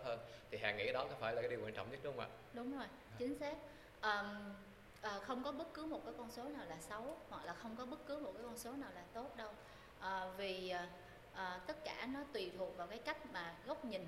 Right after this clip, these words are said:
Speaker 2: của mỗi người. Ờm, giống như Hà nói vậy đó, ờ,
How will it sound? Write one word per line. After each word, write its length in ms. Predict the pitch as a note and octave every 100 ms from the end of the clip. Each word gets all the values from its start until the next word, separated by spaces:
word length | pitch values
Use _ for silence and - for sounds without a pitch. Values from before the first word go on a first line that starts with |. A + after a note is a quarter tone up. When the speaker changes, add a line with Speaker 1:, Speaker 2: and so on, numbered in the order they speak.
| E3+
Speaker 2:
của 140 | F3+
mỗi 240 | A3+ - G#3+
người. 280 | G#3+ E3+ E3 E3 - - - -
Ờm, 280 | G3 G3 F#3+ G3 G3+ - -
giống 140 | D4
như 120 | E4 C4+
Hà 100 | G#3
nói 200 | F#3 G3+ C#4
vậy 120 | C4+ G3+
đó, 160 | A3+ C4 - - - -
ờ, 260 | F#3+ F#3